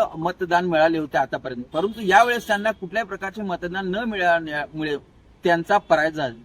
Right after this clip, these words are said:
पराजय झालेला आहे. अशातच रिपब्लिकन पार्टी ऑफ इंडियाचे अध्यक्ष दीपक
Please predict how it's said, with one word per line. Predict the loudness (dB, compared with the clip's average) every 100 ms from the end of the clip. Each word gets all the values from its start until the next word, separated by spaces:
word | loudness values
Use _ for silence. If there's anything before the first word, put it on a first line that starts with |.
| -2
पराजय | -2 0 -2
झालेला | -4 -8 -10 -12
आहे. | _ -20 -16 -2
अशातच | 0 2 0 -2 -2
रिपब्लिकन | -4 -6 -8 -6 -6
पार्टी | -4 -4 -4
ऑफ | -8 -8
इंडियाचे | -4 -2 -2 -4 -6 -8 _ _ _ _ _ _ _ _ _ _ -4
अध्यक्ष | -2 0 0 0 -4 -4 _ -20 -20 -20 -20 _ _ -6
दीपक | -4 -2 -2